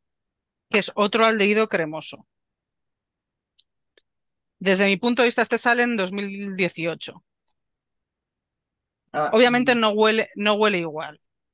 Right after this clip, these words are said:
Speaker 1: que los otros dos. Los otros dos son mucho más distintivos. Pero yo le noto,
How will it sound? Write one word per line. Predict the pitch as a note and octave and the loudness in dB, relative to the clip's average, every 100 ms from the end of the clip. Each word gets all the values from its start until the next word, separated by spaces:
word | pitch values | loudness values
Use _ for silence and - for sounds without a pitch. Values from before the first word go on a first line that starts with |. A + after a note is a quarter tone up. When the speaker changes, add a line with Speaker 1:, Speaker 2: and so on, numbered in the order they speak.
| _ - | _ -4
Speaker 1:
que | F#3+ | -2
los | F3 | -2
otros | F3+ E3 E3 | -6 -10 -12
dos. | E3+ C#3+ - - _ _ - | -14 -14 -16 -20 _ _ -4
Los | F#3+ | -2
otros | F#3+ F#3+ | -2 0
dos | A3+ | 0
son | C4 | 0
mucho | A#3 A3 A3 | -2 -2 -4
más | G3+ F#3 | -4 -4
distintivos. | G3+ - F3 E3 E3 D#3 D3 - - _ _ _ _ _ _ _ _ - | -8 -8 -10 -8 -10 -10 -12 -14 -16 _ _ _ _ _ _ _ _ -4
Pero | F#3 F#3+ | 0 2
yo | G3 A3 | 4 2
le | A#3+ G#3 F#3+ | 2 0 0
noto, | G3+ G3+ A#3 B3 | -2 0 0 -2